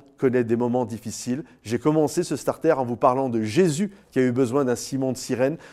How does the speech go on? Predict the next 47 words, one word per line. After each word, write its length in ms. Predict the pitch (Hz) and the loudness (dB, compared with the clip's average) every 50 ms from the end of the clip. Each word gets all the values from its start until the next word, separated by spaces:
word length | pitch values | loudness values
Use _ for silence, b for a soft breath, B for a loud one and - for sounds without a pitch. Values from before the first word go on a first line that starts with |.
| B B | B B
Donc 160 | 127 135 123 | -6 -6 -4
si 240 | - - - 277 269 | -4 -4 -2 0 0
Jésus 580 | 180 151 208 226 196 160 147 170 233 233 165 - B B B B B | 2 2 2 2 2 2 2 2 2 2 2 0 B B B B B
a 140 | 139 139 | 2 4
eu 100 | 139 147 | 4 4
besoin 640 | 139 135 175 170 147 147 165 180 180 165 143 110 - - - - | 6 8 8 8 8 8 4 6 6 6 4 2 -2 -10 -18 -12
de 80 | 117 123 | -8 -4
quelqu'un 420 | - - 147 127 - - 175 185 175 | 0 0 0 0 2 4 4 4 4
qui 160 | 175 - 156 | 0 -2 -4
l'a 280 | 135 135 135 139 139 139 | 0 2 4 4 6 6
aidé 440 | 139 139 120 131 165 170 147 165 B B B - | 6 4 6 6 6 6 6 4 B B B -4
parce 160 | - 123 - | -4 -4 -2
que 120 | - 139 127 | -2 -2 -2
justement 460 | 120 143 - - - 175 170 175 160 | -2 -4 -4 0 2 2 4 2 2
c'était 240 | - 139 120 143 123 | 0 -2 -4 -4 -4
compliqué, 560 | - 131 117 - 113 107 - 139 147 156 147 b b b b | -4 -4 -6 -6 -8 -6 -2 -2 -2 -2 -4 b b b b
ça 140 | - - 123 | -4 -2 -2
va 100 | 123 127 | -2 -2
être 100 | 127 - | -4 -4
compliqué 340 | 135 113 - 113 - 127 | -8 -6 -6 -6 -6 -6
pour 160 | 113 110 120 - | -6 -6 -6 -8
chacun 320 | - 127 117 - 127 117 | -6 -6 -6 -4 -4 -6
d'entre 300 | 110 107 107 - - 113 | -6 -8 -10 -8 -8 -8
nous. 160 | 107 104 92 b b b b b b b | -8 -8 -12 b b b b b b b
Euh, 120 | 107 104 87 | -6 -6 -4
nous 140 | 113 127 139 | -4 -4 -4
ne 80 | 135 123 | -4 -2
sommes 220 | - 151 143 127 | 0 0 0 4
pas 140 | - 143 135 | 4 4 4
mieux 240 | 135 147 160 196 214 | 4 4 2 2 2
que 120 | - 202 | 4 2
Jésus, 460 | 165 123 156 160 147 131 165 233 247 B B B B - | 2 4 4 2 2 2 0 -2 -2 B B B B -4
donc 420 | 120 139 143 147 143 - - - _ _ _ _ | 0 0 2 2 0 -2 -8 -16 _ _ _ _
ça 140 | - - 170 | -4 0 2
va 100 | 160 170 | 4 4
être 100 | 165 - | 4 4
aussi 180 | 151 - - 143 | 0 -4 -6 -6
compliqué 400 | - 143 123 - 127 - 139 123 | -6 -6 -6 -6 -4 -4 -4 -4
pour 240 | - 123 107 110 113 | -2 -2 -4 -4 -4
nous, 140 | 120 147 - b b b b - | -4 -8 -10 b b b b -4
mais 280 | 113 127 135 135 127 131 | 0 4 4 4 4 2
Dieu 220 | 117 113 117 175 196 | -4 0 2 2 2
nous 180 | 196 151 123 | 2 2 0
a 60 | 135 123 | 0 0
fait 140 | - 160 | 0 0
une 120 | 147 139 117 | -2 -2 -2
promesse 480 | - - 123 120 120 120 117 - - | -2 0 0 2 2 0 -2 -4 -10